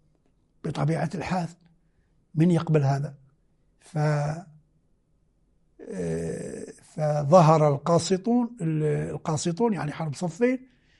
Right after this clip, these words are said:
والحركة السلفية الظلمية، آه، أن ال-، ال-، المارقون، يعني الخوارج، ونكثوا البيعة، يعني حرب الجمل. لماذا؟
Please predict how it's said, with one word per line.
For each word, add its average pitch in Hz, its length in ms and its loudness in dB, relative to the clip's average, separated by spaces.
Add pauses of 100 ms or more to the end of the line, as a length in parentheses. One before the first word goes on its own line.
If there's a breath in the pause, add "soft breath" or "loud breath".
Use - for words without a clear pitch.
(180 soft breath)
والحركة 147 2750 -2
السلفية 180 840 4
الظلمية، 165 760 2 (500)
آه، 160 240 -4
أن 151 420 2
ال-، 151 180 -4
ال-، 147 480 -6 (400)
المارقون، 190 680 6
يعني 165 160 -4
الخوارج، 190 640 0 (360)
ونكثوا 226 680 2
البيعة، 156 380 -2 (340)
يعني 170 300 -2
حرب 160 220 0
الجمل. 139 380 -4 (1080 soft breath)
لماذا؟ 214 540 8